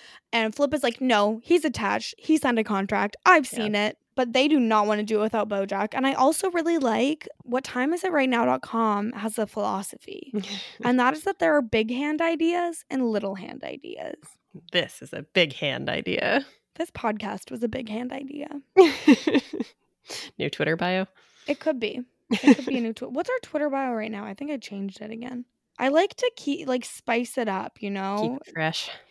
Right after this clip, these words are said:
Speaker 1: Keep people guessing. Currently, it's, I guess we should probably talk about BoJack.
Speaker 2: <laughs> That's pretty good.
Speaker 1: We're s-, really close to two hundred followers.
Speaker 2: Woo, all right.
Speaker 1: It's exciting.
Speaker 2: Yeah.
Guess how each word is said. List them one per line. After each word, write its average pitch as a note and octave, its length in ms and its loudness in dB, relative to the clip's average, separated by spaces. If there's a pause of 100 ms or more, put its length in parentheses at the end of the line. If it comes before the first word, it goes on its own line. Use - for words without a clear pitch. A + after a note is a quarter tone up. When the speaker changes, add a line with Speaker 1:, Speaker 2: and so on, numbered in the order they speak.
(240)
Speaker 1:
Keep D4+ 180 -4
people D#4+ 300 -2
guessing. A#3+ 760 -4 (220)
Currently, E4+ 480 -2
it's, C4 340 0
I A#3 80 0
guess A#3 280 -2
we B3 60 -4
should A3 160 -6
probably A3 440 -6
talk G3+ 240 -12
about A#3+ 220 -8
BoJack. - 460 -12 (300)
Speaker 2:
<laughs> - 720 2 (1120)
That's G3 140 -10
pretty D#3 220 -2
good. D#3+ 240 0 (460)
Speaker 1:
We're E4 80 0
s-, - 160 -6
really C#4+ 240 4
close B3+ 260 -2
to B3+ 100 -8
two A3+ 200 0
hundred A3+ 280 -2
followers. G3 640 -8 (140)
Speaker 2:
Woo, A3 500 0
all D#3 60 -2 (260)
right. A#3+ 360 -2 (200)
Speaker 1:
It's - 100 -20
exciting. - 580 -8 (420)
Speaker 2:
Yeah. G3 220 -6